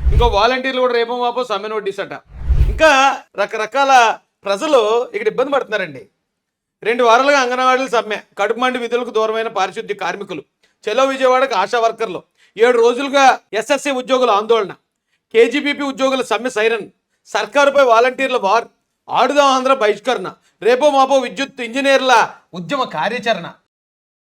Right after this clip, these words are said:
రాష్ట్రం మొత్తం అగ్నిగుండంగా మారిపోయి ప్రజలు పాపం ఇగో పళ్ళాలు ఇచ్చి కొడుతున్నారు. "మాకు ఆకలేస్తుంది" అంటే, "మాకు సరైన సమయానికి జీతాలు రావట్లేదు, వచ్చిన జీతాలు సరిపోవట్లేదు,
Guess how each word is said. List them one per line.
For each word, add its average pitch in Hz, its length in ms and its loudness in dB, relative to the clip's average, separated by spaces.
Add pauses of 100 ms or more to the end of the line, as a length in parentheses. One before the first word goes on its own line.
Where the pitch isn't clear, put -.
(760)
రాష్ట్రం 277 640 -2
మొత్తం 294 280 -2
అగ్నిగుండంగా 254 840 -2
మారిపోయి 214 800 -2 (340)
ప్రజలు 240 320 0
పాపం 247 280 2
ఇగో 240 140 0
పళ్ళాలు 247 500 0
ఇచ్చి 262 160 -12
కొడుతున్నారు. 214 420 -4
"మాకు 160 180 -8
ఆకలేస్తుంది" 190 1000 -4 (360)
అంటే, 190 180 -2
"మాకు 233 200 -2
సరైన 240 380 -4
సమయానికి 233 440 -6
జీతాలు 202 380 -6
రావట్లేదు, 185 600 -8 (220)
వచ్చిన 226 340 -4
జీతాలు 254 340 0
సరిపోవట్లేదు, 196 920 -6